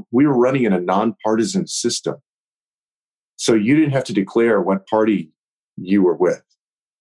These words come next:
And I liked that because when I went to knock on people's doors, it meant that, you know, I,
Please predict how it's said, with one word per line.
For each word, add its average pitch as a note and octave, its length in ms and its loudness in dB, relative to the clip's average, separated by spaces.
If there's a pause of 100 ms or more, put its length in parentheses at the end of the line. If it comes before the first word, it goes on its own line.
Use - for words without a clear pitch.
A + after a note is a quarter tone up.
(340)
And B2 120 2
I C#3 100 2
liked C#3+ 340 0
that F2 260 -4 (640)
because A2 840 0
when A#2 260 0
I A#2 80 2
went B2+ 260 0
to A#2+ 80 -2
knock A2 240 -2
on A2 140 -2
people's G#2+ 340 -2
doors, A2 600 0
it A2 160 2
meant G#2+ 400 2
that, F#2+ 240 0 (100)
you A2 160 -2
know, F2+ 80 -2
I, G#2 200 0